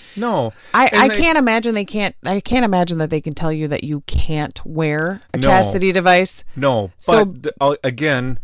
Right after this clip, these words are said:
Speaker 1: t-, to the people that, you know, fucking attacked us on, on TikTok when
Speaker 2: Yeah,
Speaker 1: we
Speaker 2: whatever.
Speaker 1: posted the original,
Speaker 2: Mm-hmm.
Speaker 1: uh, TikTok about this,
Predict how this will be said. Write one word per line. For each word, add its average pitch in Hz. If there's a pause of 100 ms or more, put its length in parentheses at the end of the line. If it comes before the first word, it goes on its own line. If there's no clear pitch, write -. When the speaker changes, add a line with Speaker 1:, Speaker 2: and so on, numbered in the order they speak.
(340)
Speaker 1:
t-, - (160)
to 190
the 156
people 208
that, 143 (200)
you 127
know, 117 (280)
fucking 120
attacked 127
us 123
on, 117 (240)
on 117
TikTok 110
when -
Speaker 2:
Yeah, 123
Speaker 1:
we 113
Speaker 2:
whatever. 123
Speaker 1:
posted 123
the 107
original, 110
Speaker 2:
Mm-hmm. 160 (260)
Speaker 1:
uh, 104 (180)
TikTok 120
about 110
this, 117